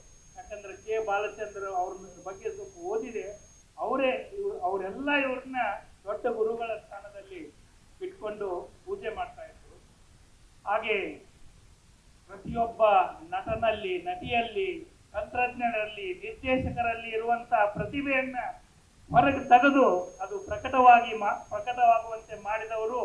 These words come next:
ನಮ್ಮ ಬುಟ್ಟಣ್ಣ ಕಣಗಾಲ್ ಸಾರು. ಅವರಿಗೆ ದೊಡ್ಡ ನಮಸ್ಕಾರ. ಬಹಳ ಮೇರು ವ್ಯಕ್ತಿತ್ವ, ಮಹಾನ್ ವ್ಯಕ್ತಿತ್ವ. ಆಮೇಲೆ ಇವ್ರನ್ನೆಲ್ಲ ನಾವು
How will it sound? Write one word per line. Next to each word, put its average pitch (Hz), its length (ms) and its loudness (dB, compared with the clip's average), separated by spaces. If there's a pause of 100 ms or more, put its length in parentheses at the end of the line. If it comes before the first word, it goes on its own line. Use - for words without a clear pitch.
(500)
ನಮ್ಮ 202 220 -8
ಬುಟ್ಟಣ್ಣ 190 400 -8
ಕಣಗಾಲ್ 180 520 -12
ಸಾರು. 175 260 -10 (520)
ಅವರಿಗೆ 165 600 -8 (600)
ದೊಡ್ಡ 220 320 -6 (120)
ನಮಸ್ಕಾರ. 190 480 -2 (340)
ಬಹಳ 240 400 -6
ಮೇರು 240 280 -2
ವ್ಯಕ್ತಿತ್ವ, 196 580 -8
ಮಹಾನ್ 247 540 -8
ವ್ಯಕ್ತಿತ್ವ. - 600 -10 (600)
ಆಮೇಲೆ 233 280 -8
ಇವ್ರನ್ನೆಲ್ಲ 208 440 -10 (140)
ನಾವು 220 260 -4